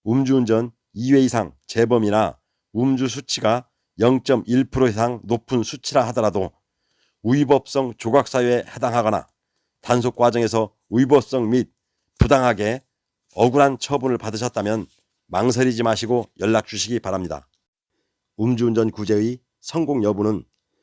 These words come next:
초기 경찰 조사 시부터 철저하게 준비를 하셔야 하므로 얼마나 빠르게 대책을 수립하느냐가 구제의 핵심입니다. 머뭇거리다 보면 기회를 놓칠 수 있으니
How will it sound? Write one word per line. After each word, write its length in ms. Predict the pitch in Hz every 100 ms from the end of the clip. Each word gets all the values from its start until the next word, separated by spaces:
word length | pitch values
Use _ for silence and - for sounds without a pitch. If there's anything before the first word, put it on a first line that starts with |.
| _
초기 400 | - 180 139 - _ _
경찰 400 | - 113 123 120
조사 260 | 104 107 117
시부터 520 | 107 107 - 92 110 - _ _ _
철저하게 600 | - - 170 - 151 120
준비를 420 | 107 - 117 117 104
하셔야 400 | 117 123 117 98
하므로 560 | 90 107 104 101 - _ _ _ _ _
얼마나 380 | - 117 127 117
빠르게 500 | 113 156 151 107 120 - _ _ _
대책을 480 | 117 - 127 117 101
수립하느냐가 840 | 156 143 - 127 107 98 110 92 _ _ _ _
구제의 520 | - 120 120 123 127 _ _
핵심입니다. 600 | 156 - 147 110 90 69 _ _ _ _ _ _ _ -
머뭇거리다 560 | 127 143 131 127 113
보면 380 | 107 101 107 90 _ _ _ _
기회를 360 | - 131 120
놓칠 320 | 110 113 - 120
수 180 | -
있으니 540 | 101 - 117 101 107